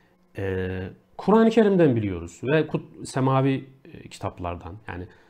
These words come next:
o kitaplardaki muhteva Tanrı'nın, e, insanlarla konuştuğunu bize bildiriyor.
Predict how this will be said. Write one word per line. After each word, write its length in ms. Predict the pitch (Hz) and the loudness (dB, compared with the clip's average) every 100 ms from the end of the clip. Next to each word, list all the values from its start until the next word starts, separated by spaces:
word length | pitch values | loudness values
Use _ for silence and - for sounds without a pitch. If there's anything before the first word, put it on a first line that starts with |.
| _ _ - | _ _ -2
o 240 | 139 117 | 0 0
kitaplardaki 840 | - 120 113 113 98 95 92 147 147 | -2 -4 0 0 0 -2 -6 -6 -4
muhteva 500 | 117 - - 120 156 | -6 -4 -4 -2 -2
Tanrı'nın, 560 | - 117 98 135 180 - - _ _ _ _ _ | -2 -2 0 0 0 -4 -18 _ _ _ _ _
e, 260 | 107 101 117 | -8 -8 -6
insanlarla 640 | 117 117 120 123 143 120 | -6 -2 0 4 4 4
konuştuğunu 680 | - 107 107 - 98 90 85 - _ _ - | 0 -8 -8 -8 -8 -6 -10 -16 _ _ -12
bize 320 | 90 85 82 _ _ _ _ - | -8 -8 -10 _ _ _ _ -6
bildiriyor. 640 | 104 95 90 82 78 - | -6 -4 -6 -8 -10 -14